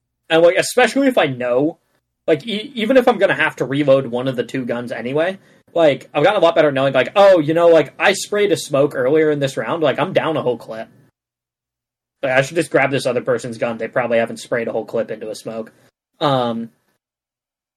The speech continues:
and I've noticed that, like, they're there are, there's one clip in particular in which I got an ace on split, and I used four different rifles that round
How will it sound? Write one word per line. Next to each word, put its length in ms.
and 100
I've 80
noticed 300
that, 140
like, 220
they're 400
there 160
are, 560
there's 220
one 240
clip 240
in 120
particular 540
in 60
which 180
I 60
got 160
an 100
ace 260
on 140
split, 400
and 560
I 60
used 400
four 340
different 360
rifles 360
that 220
round 260